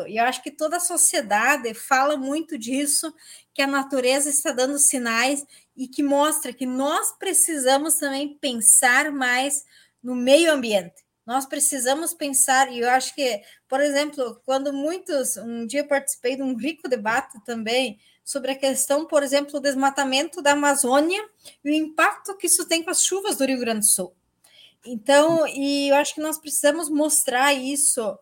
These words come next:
ah, pra todo mundo, pra sociedade, pro agronegócio,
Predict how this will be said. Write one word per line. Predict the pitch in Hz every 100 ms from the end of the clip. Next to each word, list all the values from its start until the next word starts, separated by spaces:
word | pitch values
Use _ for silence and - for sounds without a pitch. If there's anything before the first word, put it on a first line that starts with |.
| _ _ _ -
ah, | 240 233 220 214 208 196 185 -
pra | - 240
todo | 240 269
mundo, | 269 226 262 285 285
pra | 285 262
sociedade, | - 262 - 220 208 233 254 247
pro | - 262
agronegócio, | 285 277 247 220 202 233 262 - 285